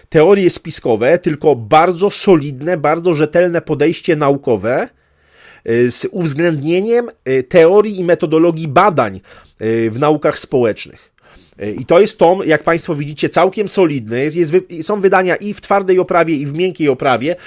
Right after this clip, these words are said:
także można sobie, y, można sobie wybrać. Y, pierwszy tom, chyba najkrótszy z tych wszystkich,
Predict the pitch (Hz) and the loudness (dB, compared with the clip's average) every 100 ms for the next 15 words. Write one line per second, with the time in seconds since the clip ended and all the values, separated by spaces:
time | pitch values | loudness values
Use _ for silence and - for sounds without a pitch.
0 | - - 135 147 170 170 165 175 147 135 | -16 -6 -4 -4 -4 -4 -4 -4 -2 -2
1 | 123 120 123 127 147 156 156 143 123 113 | -2 -8 -8 -4 -4 -6 -6 -4 -2 -2
2 | 117 160 - - - _ 113 110 175 220 | -2 -4 -6 -20 -20 _ -8 -4 0 0
3 | - 208 - 202 202 196 - _ _ _ | 0 -6 -2 0 -2 -4 -16 _ _ _
4 | - - 247 233 202 - 269 - 147 - | -16 -10 -4 0 0 0 -6 -6 -8 -8
5 | 139 - 123 131 185 | -10 -8 -10 -8 -10